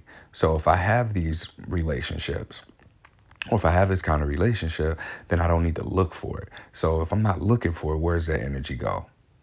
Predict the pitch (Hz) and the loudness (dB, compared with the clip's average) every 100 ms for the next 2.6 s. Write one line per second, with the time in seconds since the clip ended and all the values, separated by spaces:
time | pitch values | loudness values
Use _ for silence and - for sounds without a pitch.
0 | _ - 101 120 120 110 104 85 90 87 | _ -4 2 4 4 4 2 4 -2 0
1 | 90 87 85 78 55 78 80 76 82 78 | 2 2 2 0 0 0 0 0 -2 -2
2 | 53 - - - _ - | -4 -8 -14 -20 _ 2